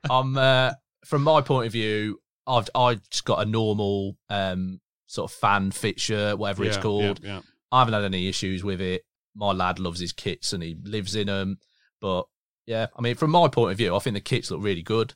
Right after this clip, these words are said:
Speaker 1: this season. I don't, I've got no issue with how they look. It's just availability. I mean,
Speaker 2: Yeah.
Speaker 1: from my point of view, the kids are the ones that are gonna be buying full kits.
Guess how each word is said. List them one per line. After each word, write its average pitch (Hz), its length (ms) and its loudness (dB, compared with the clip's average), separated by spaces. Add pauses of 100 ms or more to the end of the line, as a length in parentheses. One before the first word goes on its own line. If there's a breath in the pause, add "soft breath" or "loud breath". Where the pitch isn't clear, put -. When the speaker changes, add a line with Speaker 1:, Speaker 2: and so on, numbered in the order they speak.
Speaker 1:
this - 140 -6
season. 90 440 -4
I 90 60 -6
don't, 104 180 -4
I've 110 140 -4
got 107 160 -2
no 113 200 0
issue 104 280 -2
with 92 120 -4
how 104 160 2
they 92 120 -4
look. 87 400 -8 (120)
It's 104 140 -18
just - 340 -6
availability. 87 920 -2
I 104 40 -10
mean, 95 140 -4
Speaker 2:
Yeah. 95 140 -2
Speaker 1:
from 104 220 -4
my 113 200 4
point 98 260 -4
of 87 60 -8
view, 85 360 -6 (260)
the - 60 -14
kids 92 420 -4
are 95 160 0
the 92 100 -4
ones 85 360 -4
that 76 100 -8
are 90 40 -6
gonna 92 160 -6
be 87 100 -10
buying 90 340 -4
full 87 280 -8
kits. - 480 -10